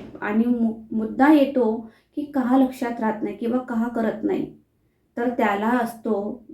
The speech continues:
जोड इंटरेस्टचा किंवा योग्य त्या नियोजनचा किंवा योग्य त्या मार्गदर्शनचा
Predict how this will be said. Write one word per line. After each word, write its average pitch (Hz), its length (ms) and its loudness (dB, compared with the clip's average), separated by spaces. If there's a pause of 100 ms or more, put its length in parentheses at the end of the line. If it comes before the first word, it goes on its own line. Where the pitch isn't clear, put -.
(120)
जोड 226 220 2 (120)
इंटरेस्टचा 202 800 -4 (720)
किंवा 247 280 8
योग्य 247 380 4
त्या 247 180 2
नियोजनचा 220 880 2 (520)
किंवा 311 200 8
योग्य 277 380 6
त्या 302 200 2
मार्गदर्शनचा 247 1160 4